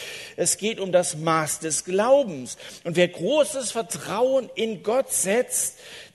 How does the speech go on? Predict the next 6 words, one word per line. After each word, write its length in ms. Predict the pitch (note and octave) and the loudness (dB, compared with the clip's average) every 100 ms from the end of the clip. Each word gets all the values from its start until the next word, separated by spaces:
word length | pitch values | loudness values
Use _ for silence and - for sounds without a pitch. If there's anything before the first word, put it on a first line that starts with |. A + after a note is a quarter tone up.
| - | -6
der 180 | F3+ F3 | -2 0
wird 200 | F#3+ - | -2 0
einen 300 | D#3 D#3+ D3+ | -2 -2 -6
entsprechenden 840 | F2 A#2+ - A#2+ F#3 A#3 A3+ G3+ | -10 -10 -12 -8 -6 -6 -4 -6
Prozentsatz 800 | E3 D#3 - D#3+ D#3+ D#3+ C3+ - - | -4 -4 -4 -4 -4 -2 -4 -4 -6
opfern, 440 | - - D#3+ D#3 | -6 -2 -2 -2